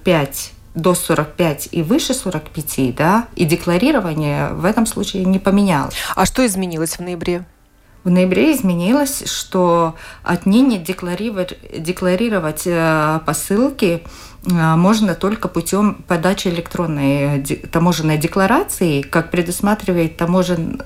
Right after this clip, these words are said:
Speaker 1: Таможенный кодекс Союза.
Speaker 2: А раньше как было?
Speaker 1: Раньше было, что этим занималась и оформляли налоги, и, и декл-, э, ну, такой бланк,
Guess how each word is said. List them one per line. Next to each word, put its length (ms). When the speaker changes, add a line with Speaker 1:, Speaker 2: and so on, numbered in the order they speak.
Speaker 1:
Таможенный 520
кодекс 400
Союза. 560
Speaker 2:
А 120
раньше 360
как 180
было? 260
Speaker 1:
Раньше 400
было, 580
что 680
этим 280
занималась 760
и 500
оформляли 560
налоги, 840
и, 540
и 360
декл-, 340
э, 320
ну, 360
такой 260
бланк, 520